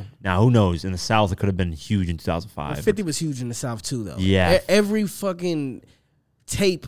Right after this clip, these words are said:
Speaker 2: I mean, every
Speaker 1: He even
Speaker 2: fucking
Speaker 1: said it
Speaker 2: track
Speaker 1: on a
Speaker 2: on
Speaker 1: track.
Speaker 2: Get Rich or Die Trying was on the radio.
Speaker 1: And
Speaker 2: Every single song from Get
Speaker 1: Fat
Speaker 2: Rich or
Speaker 1: Joe
Speaker 2: Die
Speaker 1: is
Speaker 2: Trying.
Speaker 1: capping. Fat Joe has said when we were beefing,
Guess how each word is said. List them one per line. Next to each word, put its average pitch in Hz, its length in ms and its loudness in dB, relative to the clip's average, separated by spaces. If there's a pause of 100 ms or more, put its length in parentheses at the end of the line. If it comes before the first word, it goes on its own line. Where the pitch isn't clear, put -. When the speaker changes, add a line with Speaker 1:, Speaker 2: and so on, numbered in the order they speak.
(160)
Speaker 2:
I 160 60 -4
mean, 175 160 2
every 208 160 0
Speaker 1:
He 180 60 -2
even 214 100 4
Speaker 2:
fucking 185 120 4
Speaker 1:
said 190 220 6
it - 40 6
Speaker 2:
track 165 120 4
Speaker 1:
on 110 80 2
a 107 80 4
Speaker 2:
on 170 120 6
Speaker 1:
track. 151 140 6
Speaker 2:
Get - 80 4
Rich 185 180 2
or - 20 -4
Die 170 160 4
Trying 196 520 4 (500)
was 156 160 0
on 160 120 4
the 139 80 2
radio. 113 460 -4 (160)
Speaker 1:
And 110 140 6
Speaker 2:
Every 226 240 6
single 196 320 4
song 165 260 2
from 143 160 -4
Get 147 120 0
Speaker 1:
Fat 143 140 10
Speaker 2:
Rich 151 80 10
or 117 80 6
Speaker 1:
Joe 147 140 10
Speaker 2:
Die 123 60 10
Speaker 1:
is 107 80 6
Speaker 2:
Trying. 123 100 4
Speaker 1:
capping. 98 320 6
Fat 107 200 6
Joe 101 220 6
has 90 100 2
said 95 160 0
when 92 160 0
we 82 60 -4
were 98 100 0
beefing, 90 540 -2